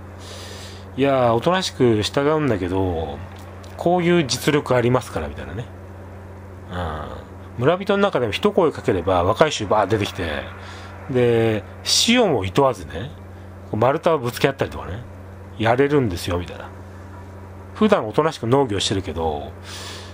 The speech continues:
まあ、やるときやったら、あの、ここまでやりますから、みたいなね。しかも、もう、あの、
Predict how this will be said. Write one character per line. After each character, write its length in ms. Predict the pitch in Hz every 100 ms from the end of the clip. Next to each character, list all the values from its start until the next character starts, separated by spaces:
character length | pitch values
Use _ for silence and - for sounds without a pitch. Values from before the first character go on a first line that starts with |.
| -
ま 200 | 165 160 -
あ、 60 | -
や 160 | 139
る 80 | 151
と 100 | 180
き 100 | -
や 60 | 113
っ 40 |
た 140 | -
ら、 280 | 90 80 65 - -
あ 120 | -
の、 380 | 82 71 69 65 - - - - - - - -
こ 100 | 123
こ 100 | 135
ま 120 | 131
で 80 | 90
や 60 |
り 80 | 90
ま 100 | 92
す 100 | -
か 60 | 71
ら、 60 |
み 60 | 71
た 100 | 80
い 40 |
な 60 | 85
ね。 100 | 135 - - - - - - - -
し 80 | -
か 120 | -
も、 160 | 147 113
も 880 | - 120 101 101 113 117 98 80 - - - - - -
う、 40 |
あ 40 |
の、 100 | 101